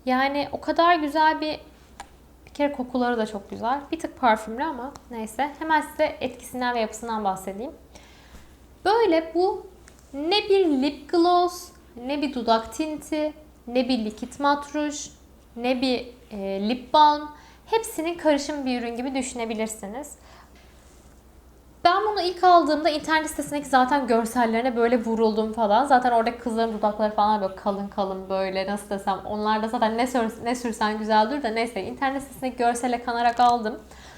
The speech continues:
Ama iyi ki de almışım. Gerçekten çok güzel ya.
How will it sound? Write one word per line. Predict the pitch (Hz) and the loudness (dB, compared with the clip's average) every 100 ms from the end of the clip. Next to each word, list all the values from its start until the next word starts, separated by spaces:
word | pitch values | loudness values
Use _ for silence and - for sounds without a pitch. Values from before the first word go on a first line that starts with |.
| - - - | -20 -20 0
Ama | - 320 302 | 4 6 4
iyi | 277 320 | 4 0
ki | 311 | 2
de | 262 | 4
almışım. | 240 240 262 277 - 247 - - - - - - | 6 6 2 -4 -6 -8 -10 -20 -20 -20 -10 2
Gerçekten | 254 262 254 - 220 | 4 4 0 -6 -8
çok | 208 214 - | -8 -12 -14
güzel | 196 196 190 196 | -6 -2 -2 -2
ya. | 196 | -4